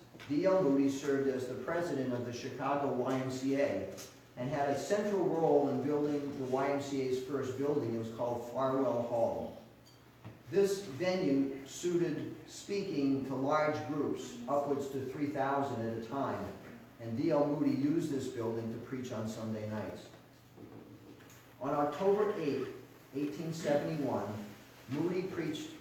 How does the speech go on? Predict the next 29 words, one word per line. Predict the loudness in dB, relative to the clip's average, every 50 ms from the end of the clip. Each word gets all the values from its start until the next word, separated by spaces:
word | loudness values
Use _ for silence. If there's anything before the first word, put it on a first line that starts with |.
| -12 -8
to | -4 -4
a | -4 -4
full | -4 -4 -2 -2 -2
crowd | -2 0 0 2 2 2 0 0 -2
at | -4 -4 -2
Farwell | 0 2 2 2 2 2 0 0 -2 -2
Hall. | -2 0 2 2 2 0 -2 -6 -8 -10 -14 -18 -18 -20 -18 -18 -18 -18 -12 -6
Coincidentally, | -2 0 2 4 4 2 2 0 0 2 2 2 2 2 2 2
on | 2 0 0 -2
Pilate's | 0 2 4 6 6 6 4 2 0 -2
words, | -2 0 0 0 0 -2 -2 -4 -6 -8 -10 -12 -14 -16 -20 -20 -20 -20 -8 -2
"What | 2 2 2 2 2
then | 2 2 2 2 2
shall | 0 -2 -2 0
I | 2 2 0
do | 0 -2 -4 -4 -4
with | -4 -4 -4
Jesus, | -6 -6 -6 -6 -6 -6 -8 -10 -10 -10 -10
which | -10 -10 -10 -10
is | -12 -12 -12 -10
called | -8 -6 -6 -6 -6
the | -8 -8 -8
Christ?" | -8 -6 -6 -6 -6 -8 -12 -14 -18 -20 -20 -20 -20 -20 -20 -20 -20 -20 -20 -20 -20 -20 -20 -20 -20 -20 -20 -20 -20 -16 -10
He | -8 -6 -4
closed | -2 2 4 6 6 6 4 2
his | 2 0 0 2
message | 2 2 2 2 2 0 -2 -4 -4 -2
by | 0 0 0 0
saying, | 0 -2 -2 -2 -2 -2 -2 -2 -4 -4 -6 -6